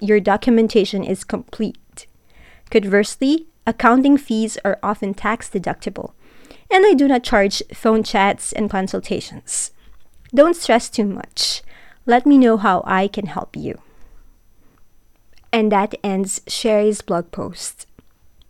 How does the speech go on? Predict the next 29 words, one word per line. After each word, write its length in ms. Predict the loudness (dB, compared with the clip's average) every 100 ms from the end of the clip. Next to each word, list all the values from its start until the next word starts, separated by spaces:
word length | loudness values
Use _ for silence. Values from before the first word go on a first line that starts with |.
| -20 _
Remember, 600 | 2 4 4 0 -2 -4 -2
we 200 | 0 2
can 140 | 2
help 340 | 2 -2 -4 -2
a 40 |
little 400 | -2 0 -4 -4
or 140 | -4 -2
a 80 |
lot 320 | -2 -4 -6 -6
depending 480 | -6 -2 0 0
on 100 | -2
your 80 | -4
business 480 | -6 -8 -6 -10 -10
needs. 520 | -12 -12 -10 -10 -10 -16 -20 -20 -20 _
So, 380 | 2 2 2 -2 -2
if 200 | 0 2
you 120 | 2
would 120 | 2
like 160 | 0 -2
to 100 | -4
learn 240 | -2 -2
more 360 | 0 2 2 0
on 180 | 0
how 320 | -2 -2 -2 -4
to 120 | -6
prepare 380 | -6 -6 -6 -6
for 160 | -8
tax 340 | -4 -4 -4 -8
season, 600 | -6 -4 -2 -2 -2